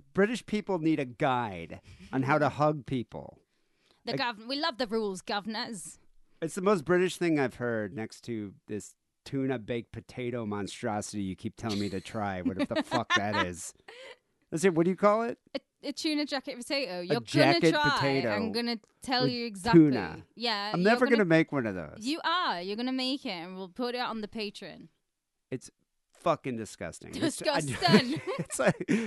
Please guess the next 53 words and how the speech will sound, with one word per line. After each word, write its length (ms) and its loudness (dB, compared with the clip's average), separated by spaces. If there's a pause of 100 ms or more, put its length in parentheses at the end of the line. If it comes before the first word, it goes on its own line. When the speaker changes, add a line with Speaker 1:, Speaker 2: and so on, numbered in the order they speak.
(140)
Speaker 1:
no 240 6
one 280 4
puts 360 0
tuna 760 2 (380)
in 140 4
a 60 2
baked 280 2
potato. 460 0
Speaker 2:
It's 80 0
lovely, 400 -2
but 160 -2
what 240 0
is 160 -4
disgusting 800 -10 (160)
is 140 -4
baked 420 -8
beans 380 -6
on 100 -12
a 60 -12
jacket 340 -12
potato. 640 -14 (140)
That 140 -4
is 100 -8
minging. 440 -8
Speaker 1:
With 220 0
tuna? 460 2 (320)
Speaker 2:
S-, 120 -18 (180)
some 260 -4
people 300 -4
will 200 2
mix 320 -6
it 100 -6
with 80 -10
tuna, 280 -4
but 140 -6
no, 140 -4
it's 140 -8
Speaker 1:
Fucking 80 -6
Speaker 2:
usually 220 -4
a 40 -2
Speaker 1:
English. 140 -4
Speaker 2:
traditional 520 -8
beans 400 -10
on 140 -8
potato 560 -6
is 160 -12
disgusting. 840 -10
There 120 -8
are 40 -8
people 280 -10
who 120 -6
do 220 -10
that, 220 -10